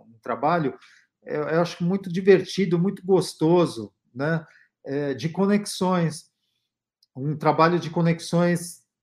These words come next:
entre artistas, não só aqui no Brasil, como no exterior. Então, de começar um trabalho e enviar um trabalho pro, eh,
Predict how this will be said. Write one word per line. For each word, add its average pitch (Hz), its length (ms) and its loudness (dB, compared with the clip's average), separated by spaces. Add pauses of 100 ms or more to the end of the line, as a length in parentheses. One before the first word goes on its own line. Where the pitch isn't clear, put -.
entre 196 340 2
artistas, 143 800 -2 (200)
não 131 280 -6
só 131 300 -2
aqui 127 180 -10
no 127 100 -4
Brasil, 127 420 -2
como 190 180 -4
no 202 80 0
exterior. 175 540 2 (280)
Então, 156 200 -2
de 160 280 -4
começar 156 480 -2
um 202 80 -4
trabalho 165 480 -4
e 151 80 -4
enviar 131 360 -6
um 135 60 -10
trabalho 123 600 -2
pro, 123 380 -2 (340)
eh, 120 500 -6